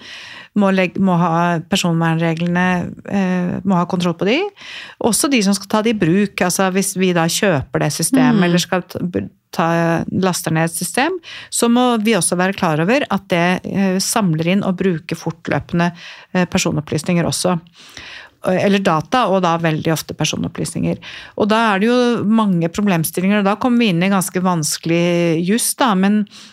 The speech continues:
Speaker 1: der er det jo en problemstilling om hvem det er som egentlig samler inn opplysningene. Er det du eller jeg som har tatt et system i bruk som samler det inn, eller er det systemet selv? For det ser man jo veldig ofte,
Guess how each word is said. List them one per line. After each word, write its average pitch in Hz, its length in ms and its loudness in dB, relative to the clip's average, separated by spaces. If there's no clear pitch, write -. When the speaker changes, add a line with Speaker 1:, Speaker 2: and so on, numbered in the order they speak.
Speaker 1:
der 196 200 2
er 190 160 2
det 185 100 0
jo 190 60 2
en 185 100 0
problemstilling 170 640 0
om 180 100 2
hvem 151 240 0
det 180 100 2
er 147 80 0
som 175 180 -2
egentlig 156 340 -2
samler 151 400 0
inn 147 140 0
opplysningene. 165 580 -2
Er 214 300 2
det 175 180 -2
du 156 200 -2
eller 160 140 0
jeg 151 240 0
som - 160 -6
har - 60 -6
tatt 170 260 -4
et - 80 -10
system - 360 -2
i 160 60 2
bruk 196 420 0
som 233 180 0
samler 220 360 0
det 226 180 2
inn, 311 100 0
eller 185 240 2
er 165 180 2
det 170 160 0
systemet 160 460 0
selv? 311 380 2
For 214 100 -2
det 196 140 2
ser 214 160 0
man 180 140 2
jo 190 100 2
veldig 170 260 0
ofte, 170 200 -4